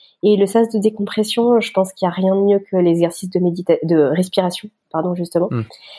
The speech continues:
Speaker 1: euh, pour faire ce, cette transition entre la journée de travail et puis, euh, et puis la soirée. Mais, euh, bon, j'imagine que la respiration, de toute façon, euh, tu, tu disais que là, tu en avais parlé sur un, un podcast précédent.
Speaker 2: Ouais,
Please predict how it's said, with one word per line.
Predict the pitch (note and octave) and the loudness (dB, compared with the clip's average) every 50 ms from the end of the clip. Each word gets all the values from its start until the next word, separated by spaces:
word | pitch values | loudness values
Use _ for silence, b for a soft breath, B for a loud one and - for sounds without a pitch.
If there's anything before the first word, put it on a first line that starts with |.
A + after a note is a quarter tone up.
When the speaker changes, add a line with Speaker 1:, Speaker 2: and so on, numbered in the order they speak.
| B B B B | B B B B
Speaker 1:
euh, | D#3+ F3+ F3+ F3 F3 E3+ | 2 4 4 4 4 2
pour | E3+ - - F3+ - - | 0 -4 -10 -10 -6 -2
faire | G#3+ G#3+ G#3+ | -2 -2 -2
ce, | G#3+ - - E3+ E3 E3 E3 E3 | -2 -4 0 2 2 4 4 2
cette | D#3+ - - F3+ F#3 | 0 0 -2 -4 -4
transition | - - - F#3+ F#3 F#3+ F#3+ - - - G3+ G#3 G#3 | -4 -2 0 0 0 0 -4 -4 -2 0 2 2 4
entre | G3 F#3 F#3+ - - F3+ | 2 2 0 0 0 2
la | F3+ F3 F3 E3+ E3 F3 F3+ | 4 4 4 4 4 4 2
journée | F3+ G3 F#3+ F#3+ | 2 2 2 0
de | F#3 | 0
travail | - - F#3 F3+ F#3 F#3 F#3+ F#3+ F3+ | -2 -4 0 2 2 4 4 4 2
et | E3+ | 0
puis, | F3 - - - F3 F3+ E3 D#3 | -2 -6 -12 -10 -4 0 0 2
euh, | D3+ C#3+ C#3+ C#3+ C#3+ - F#3+ G3+ _ _ - | 2 2 0 -2 -6 -10 -14 -20 _ _ -2
et | F3+ F#3 | -2 -2
puis | - - - F#3 | -2 -2 -2 0
la | F3+ F3 | 0 0
soirée. | - - F#3+ F#3 F#3+ F#3 - - | 0 -2 -2 -2 -4 -8 -8 -4
Mais, | D#3 E3 E3 D#3+ D#3 D3 | -2 0 0 0 0 -2
euh, | C#3+ | -2
bon, | G3 E3 F3+ | -4 -8 -8
j'imagine | F3+ F#3 F3+ E3+ E3+ G3 G3+ G3 | -4 0 0 0 2 2 0 0
que | - F3+ | 0 0
la | E3 E3+ | 2 2
respiration, | E3 E3+ - - F3+ E3+ E3 - - G3 | 2 0 0 0 0 0 0 -2 -2 -2
de | F#3+ F3+ | -2 -2
toute | E3+ - - | -2 -4 -4
façon, | - E3 E3 - - F3+ D#3+ | -4 -4 -4 -2 0 2 2
euh, | C#3 A#2+ - F3+ - _ _ _ _ _ _ _ _ _ _ _ _ - - - - | 2 0 -2 -6 -12 _ _ _ _ _ _ _ _ _ _ _ _ -18 -16 -14 -10
tu, | - - A#3+ A3 G#3 | -4 0 0 0 0
tu | G#3+ - G3 | 0 -2 -4
disais | F3+ F3+ G#3 G#3+ | 0 2 4 4
que | G#3+ | 4
là, | F3+ F3+ | 4 2
tu | F3+ - | 2 0
en | F#3+ F#3 | 0 2
avais | F#3 F3+ F#3 F3 | 2 4 2 2
parlé | F3+ G3 G3 F#3+ G3 G#3 | 2 2 2 2 2 0
sur | - - - G3 G3 F#3 | 0 -2 -6 -4 -2 -2
un, | F3+ D3+ | -2 0
un | F3 F3+ | -2 -2
podcast | F3 G3 F#3+ - G#3 G3+ - - G3 | 0 -2 -4 -4 -6 -6 -4 -4 -4
précédent. | - - F#3+ - - F#3+ G#3 G#3+ | -4 -4 -8 -4 -2 0 0 0
Speaker 2:
Ouais, | D3+ C#3 C#3+ C#3+ C3+ A2+ | 2 2 2 2 2 -2